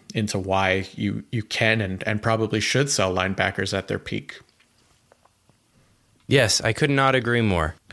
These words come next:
Speaker 1: Nice. So, so yeah, so we'll, we'll split these, uh, we'll split these things up. Um, we, we're starting this episode with the, the N F C. Next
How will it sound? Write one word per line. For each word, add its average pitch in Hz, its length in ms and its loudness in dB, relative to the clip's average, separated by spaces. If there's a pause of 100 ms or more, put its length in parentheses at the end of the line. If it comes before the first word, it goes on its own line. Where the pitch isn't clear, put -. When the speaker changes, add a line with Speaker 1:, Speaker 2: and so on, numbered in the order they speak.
(400)
Speaker 1:
Nice. - 220 -10
So, 113 480 0
so - 160 -2
yeah, 202 200 4
so 170 180 2
we'll, 190 420 4
we'll 160 160 0
split 175 400 -2
these, 160 320 2
uh, 139 320 4
we'll 147 120 2
split 156 280 -4
these 160 200 -2
things 135 280 0
up. 127 420 -2
Um, 117 520 0 (120)
we, 120 380 0
we're 123 120 0
starting 143 500 2
this 135 240 0
episode 127 460 0
with 117 260 -2
the, 110 280 2
the 123 160 -4
N 120 140 0
F 113 140 0
C. 120 260 0
Next 113 480 -2